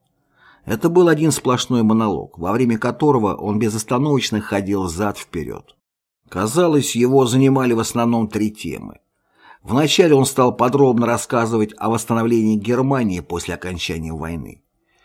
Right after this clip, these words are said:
Фюрер сообщил, что поручил многим фотографам и специалистам сделать снимки всех произведений искусства, церквей, музеев, исторических зданий, по которым затем будут созданы их точные копии.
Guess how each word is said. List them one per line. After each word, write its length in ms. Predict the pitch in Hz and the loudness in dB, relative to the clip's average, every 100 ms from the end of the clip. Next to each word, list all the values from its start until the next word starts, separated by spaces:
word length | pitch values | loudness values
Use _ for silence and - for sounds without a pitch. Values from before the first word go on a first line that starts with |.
| _ _ _ | _ _ _
Фюрер 360 | - 139 151 | -4 0 0
сообщил, 560 | 139 156 143 - 185 139 | 0 0 0 0 0 0
что 300 | - 98 95 | -2 -4 -4
поручил 480 | 113 131 127 143 127 | -2 -2 0 2 4
многим 480 | 127 127 113 107 | 4 2 2 -2
фотографам 720 | 95 110 110 135 117 104 98 98 | -2 -4 0 -2 -2 -4 -6 -6
и 20 | |
специалистам 880 | - 120 - 135 160 139 - 67 - - - - | -6 -8 -4 -2 -2 -4 -6 -12 -14 -20 -20 -18
сделать 420 | 95 139 170 139 | -4 0 2 2
снимки 400 | - 143 139 113 | 2 2 2 0
всех 340 | 107 - 110 - | -2 0 0 0
произведений 640 | 104 101 110 107 107 113 | -4 -2 0 2 2 2
искусства, 640 | 107 - 143 123 - 62 57 | 0 -6 -6 -6 -8 -12 -12
церквей, 560 | - 104 - 107 113 107 | -6 -6 -4 -2 0 0
музеев, 580 | 95 95 98 101 90 - - - | -2 -4 -2 -2 -2 -8 -20 -12
исторических 760 | - 107 117 127 120 117 - 117 | -8 -4 -2 -2 -2 -8 -8 -10
зданий, 520 | 76 80 53 52 - _ _ _ - | -8 -10 -10 -14 -20 _ _ _ -8
по 100 | 113 | -2
которым 440 | 147 170 190 147 | 2 4 4 4
затем 400 | 127 120 127 110 | 0 0 0 0
будут 340 | 113 120 - _ | 0 -4 -6 _
созданы 600 | - - 143 143 117 104 | -14 -2 2 2 2 -2
их 100 | 101 | -2
точные 480 | - 110 107 104 101 | -2 -4 -4 -6 -8
копии. 580 | - - - 57 - | -8 -14 -14 -18 -20